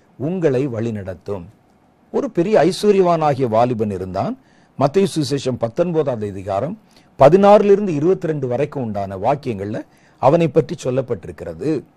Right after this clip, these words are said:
அவன் வந்து என்ன சொல்றான் பாருங்க. அப்பொழுது ஒருவன் வந்து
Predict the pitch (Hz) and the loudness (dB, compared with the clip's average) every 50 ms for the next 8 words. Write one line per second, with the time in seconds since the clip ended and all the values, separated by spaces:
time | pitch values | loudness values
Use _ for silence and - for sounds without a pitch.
0 | _ _ _ _ _ _ _ _ - 170 190 208 220 240 254 214 185 220 - 214 | _ _ _ _ _ _ _ _ 0 0 2 2 2 4 4 4 4 4 4 4
1 | 190 160 151 139 120 123 120 117 107 101 95 - - _ _ _ _ _ _ - | 4 4 4 4 4 2 2 2 -2 -4 -4 -6 -8 _ _ _ _ _ _ 4
2 | 151 185 - - - 269 277 262 247 247 185 170 165 170 165 156 143 131 110 117 | 4 4 4 2 2 2 4 4 2 2 2 4 4 4 4 4 2 0 0 0
3 | 131 160 160 147 127 117 98 92 98 123 175 220 | 0 0 0 -2 -2 -2 -2 0 0 0 0 -2